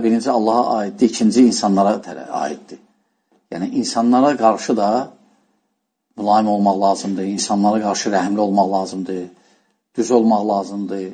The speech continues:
Pislənir qəlbdə paxıllıq olsa, kin olsa və bu kimi pis sifətlər. Yəni, əgər bir işarədir möminlərə ki,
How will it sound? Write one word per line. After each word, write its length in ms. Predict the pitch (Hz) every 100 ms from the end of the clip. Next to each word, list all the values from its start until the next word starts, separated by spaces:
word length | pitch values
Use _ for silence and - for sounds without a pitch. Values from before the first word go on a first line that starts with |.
| -
Pislənir 520 | - - 113 123 120
qəlbdə 400 | 117 107 - 113 110 - _ _ _ -
paxıllıq 380 | 101 113 110 104
olsa, 300 | 98 - 101 95
kin 220 | - 127
olsa 380 | 110 98 - 104 92 - _ _ _ _ _ _ _ _ _ _ _ _ _ _ _ _ _ -
və 120 | 110
bu 80 | 143
kimi 320 | - 117 123 147 - - _
pis 240 | 139 -
sifətlər. 480 | - - - 85 67 - _ _ _ _ _ _ _ _ _ _ _ _ _ _ _ _ _ _
Yəni, 160 | - 101 -
əgər 320 | 131 123 95 90 _ -
bir 220 | 113 117 120 _ -
işarədir 600 | - 123 120 143 113 80 - _ _ _ _ _ _ _ _ _ _ _ _ _ -
möminlərə 520 | 113 113 117 120 131
ki, 180 | 127 127